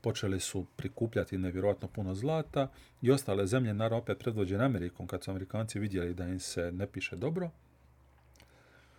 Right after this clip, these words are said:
su jednostavno odlučili da zlatni standard se više ne primjenjuje. Od sedamdesetih, e, predsjednik Nixon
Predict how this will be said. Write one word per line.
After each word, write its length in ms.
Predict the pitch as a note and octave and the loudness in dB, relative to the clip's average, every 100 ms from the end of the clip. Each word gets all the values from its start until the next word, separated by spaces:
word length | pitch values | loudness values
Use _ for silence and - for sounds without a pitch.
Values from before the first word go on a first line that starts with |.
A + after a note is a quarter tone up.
| - - | -20 -16
su 200 | - C#3 | 0 4
jednostavno 640 | C3+ C3+ A2+ - A#2 A2 | 4 4 -2 -2 0 0
odlučili 640 | F#2+ G#2 C3 - B2 A#2 A2+ - - - | -2 -2 -2 0 0 0 -2 -10 -20 -8
da 260 | G#2 A2 F#2+ | 2 2 2
zlatni 400 | G#2 G#2+ - F#2 | 2 0 0 -6
standard 500 | - G#2+ G#2 G2 - | -2 -2 0 -4 -4
se 120 | G2+ | -2
više 260 | G2 - | -2 -2
ne 80 | G2 | -4
primjenjuje. 560 | - G2 F2+ D#2 E2 F#2+ - | -4 -6 -6 -6 -12 -16 -2
Od 200 | C#3+ A2+ | -2 -2
sedamdesetih, 1000 | - F#2+ F2+ B2+ - B2+ - A#2 A2 - | -2 -2 0 0 0 -4 -4 -6 -6 -10
e, 400 | G#2 - B2 G#2 | -10 -10 -8 -6
predsjednik 540 | G#2+ A#2 G2 F2+ - | -2 -2 0 -6 0
Nixon 420 | A#2+ - - A#2+ | 0 0 0 0